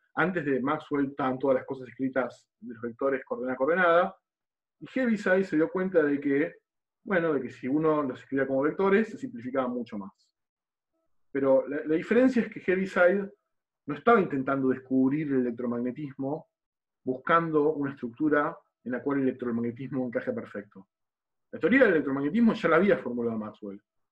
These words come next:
Lo que hizo Heaviside fue encontrar una forma más linda de expresarla. Esto es diferente. Esto lo que quiere decir es,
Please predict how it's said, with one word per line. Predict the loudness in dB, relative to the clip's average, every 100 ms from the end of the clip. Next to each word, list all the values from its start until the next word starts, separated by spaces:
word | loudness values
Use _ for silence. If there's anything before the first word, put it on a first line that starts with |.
| _
Lo | -10
que | -10
hizo | 0 4 4 2 _ _ _ _
Heaviside | 0 2 4 4
fue | 2 -4
encontrar | -2 -2
una | -2
forma | 0 0
más | 0 -2
linda | -2 -2
de | -4
expresarla. | -8 -16 -14 -14 -14 -18 _ _ _
Esto | 0 2
es |
diferente. | 4 4 2 2 -2 -4
Esto | -2 0
lo | 0
que |
quiere | 0 0
decir | -2 -2 0
es, | 0 0 -12 _